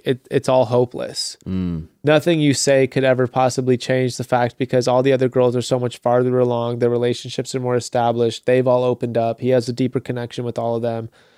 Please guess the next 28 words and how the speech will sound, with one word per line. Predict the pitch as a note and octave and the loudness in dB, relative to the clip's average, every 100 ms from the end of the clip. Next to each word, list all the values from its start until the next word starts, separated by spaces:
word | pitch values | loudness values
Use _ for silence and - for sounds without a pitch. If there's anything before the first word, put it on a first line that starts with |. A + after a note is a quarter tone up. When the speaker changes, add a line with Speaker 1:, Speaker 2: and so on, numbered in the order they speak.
| _ _ | _ _
Speaker 1:
I'm, | C#3 C3 C3 C3 B2+ - | -2 0 0 -2 -4 -2
I'm | C3 B2+ | 0 2
going | C3 C3 A#2+ | 2 2 0
home | C3 B2 | -2 0
regardless | B2 A#2+ A#2 B2 A#2+ - | 0 2 2 2 0 -4
of | B2 | -4
what | B2+ | -4
happens | A#2 A#2 - A#2+ | -2 -4 -4 -4
here | B2 | -6
tonight. | A#2 A#2 A#2 | -6 -6 -8
So, | - | -4
like, | A#2+ A#2 | -2 -2
it | A#2+ | -6
just | A#2 | -4
doesn't | A#2+ A2+ A2+ | -4 -4 -6
really | B2 | -8
matter. | B2+ - - - _ _ _ _ _ _ _ | -10 -10 -14 -16 _ _ _ _ _ _ _
Speaker 2:
I | C#3 | -16
think | E3+ | -2
Speaker 1:
And | C3+ B2+ B2 - - | 0 0 -2 -6 -2
that | C#3+ | 2
was, | E3 E3 | 4 4
like, | D#3 C#3+ | 4 2
what | C#3 | 4
I | C3 | 2
thought | A#2+ B2 B2 | 2 2 2
I | C3 | 0
saw. | C3+ - A2 C#3 | -2 -4 -4 -6